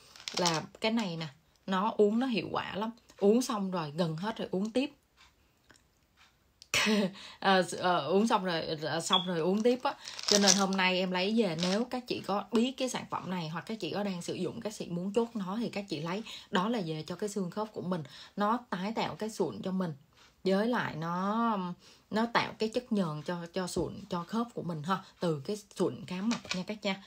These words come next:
của thương hiệu Costa. Thì một hộp như vậy á, giá là,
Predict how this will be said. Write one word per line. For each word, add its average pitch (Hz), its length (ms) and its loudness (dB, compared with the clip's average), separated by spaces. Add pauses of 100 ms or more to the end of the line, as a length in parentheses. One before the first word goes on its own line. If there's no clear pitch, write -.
(220)
của 117 260 -4
thương 180 140 -4
hiệu 170 120 -4
Costa. 190 440 -2 (360)
Thì 190 160 6
một 170 220 0
hộp 170 300 -2
như 190 220 2
vậy 165 200 -4
á, 202 100 -4 (2000)
giá 208 380 4
là, 165 520 -2